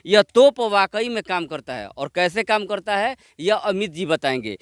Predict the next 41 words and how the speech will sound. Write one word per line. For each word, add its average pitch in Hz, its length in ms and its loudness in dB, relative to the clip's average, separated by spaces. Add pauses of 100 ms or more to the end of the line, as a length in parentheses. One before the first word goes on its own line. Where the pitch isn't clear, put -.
(160)
लेकिन 190 220 2
आइए, 214 320 4
इसकी 208 240 -4
बारीकियों 185 440 2
को 208 80 -12
कुछ 185 180 -6
बता 190 300 -2
दें। 202 220 0 (260)
जो 170 120 -2
बोरिंग 214 380 2
जो 202 220 0
हलता 190 340 0
है, 208 240 0 (720)
बोर-, 175 320 -6
बोरिंग 190 300 -2
जो 190 160 0
हलाया 180 300 4
जाता 196 200 0
है, 180 60 4
पानी 190 280 0
फेंकता 175 400 0
है, 185 200 4 (260)
वो 185 200 -2
इसमें 190 280 -2
पाइप 185 300 0
का 196 100 -6
यूज 185 280 -4
हुआ 180 200 0
है, 202 240 -2 (400)
ये 160 120 -2
नॉर्मल 185 420 4
टायर 196 360 4
है। 208 300 0 (280)
और 165 220 0
आप 165 180 2
एक 156 180 -4
देख 170 180 -4
सकते 170 280 -8
हैं, 170 140 -2
जो 165 80 0
बोफोर्स 180 480 2